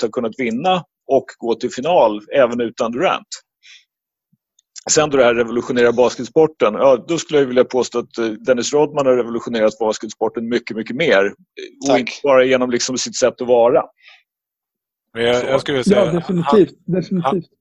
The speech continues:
Speaker 3: han för-, han skri-, han säger egentligen, han skulle säga Golden State Warriors eller Steph Curry.
Speaker 1: Mm.
Speaker 3: Men det, alltså, jag
Speaker 2: Exakt.
Speaker 3: säger så här,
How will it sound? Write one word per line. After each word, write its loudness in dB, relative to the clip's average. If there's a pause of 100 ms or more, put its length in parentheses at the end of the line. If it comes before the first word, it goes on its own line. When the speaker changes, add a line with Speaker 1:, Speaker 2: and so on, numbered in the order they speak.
(120)
Speaker 3:
han 0
för-, -2
han 0
skri-, -2
han 0
säger 2
egentligen, 0
han -2
skulle -4
säga -2
Golden -6
State -6
Warriors -8
eller -8
Steph -14
Curry. -14 (760)
Speaker 1:
Mm. -12
Speaker 3:
Men -8
det, -6
alltså, 0
jag 0
Speaker 2:
Exakt. 0
Speaker 3:
säger 0
så 0
här, 2